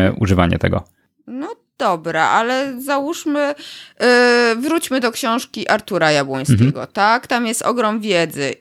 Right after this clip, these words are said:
Speaker 1: i załóżmy, ja piszę często jakieś artykuły też o content marketingu, troszeczkę o pisaniu, y, o, y, w e-commerce, tak? Jak pisać do klientów, jak przygotowywać opisy produktów.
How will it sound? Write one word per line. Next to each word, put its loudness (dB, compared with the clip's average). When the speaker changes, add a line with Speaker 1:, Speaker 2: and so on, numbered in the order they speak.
Speaker 1:
i -6
załóżmy, 0
ja 0
piszę 2
często 0
jakieś -2
artykuły 0
też 0
o 0
content 2
marketingu, -2
troszeczkę -4
o 0
pisaniu, 0
y, -2
o, -2
y, -6
w 0
e-commerce, 2
tak? 0
Jak 0
pisać -2
do -2
klientów, -2
jak 0
przygotowywać -8
opisy -10
produktów. -2